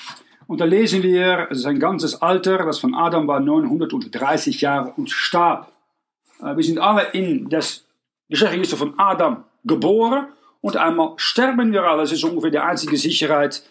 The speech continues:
die ein Mensch hat. In Apostelgeschichte fünf, Vers fünf, im, äh, also fünfte Buch des Neuen Testaments, Apostelgeschichte, Kapitel fünf, Vers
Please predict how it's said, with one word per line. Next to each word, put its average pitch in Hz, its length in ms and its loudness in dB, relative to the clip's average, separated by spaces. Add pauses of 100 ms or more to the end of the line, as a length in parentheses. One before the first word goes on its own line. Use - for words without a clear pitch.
(280)
die 156 160 0
ein 156 80 2
Mensch 147 480 0 (260)
hat. - 460 0 (540)
In 175 380 0
Apostelgeschichte 185 920 0
fünf, - 760 0
Vers 160 560 0
fünf, 214 460 0 (100)
im, 151 320 0 (380)
äh, - 60 -6
also - 360 -4
fünfte - 480 0
Buch 156 280 0
des 131 240 0
Neuen 151 320 2
Testaments, 147 540 0
Apostelgeschichte, 143 960 -2 (380)
Kapitel 214 420 2
fünf, 147 560 0 (100)
Vers 170 500 0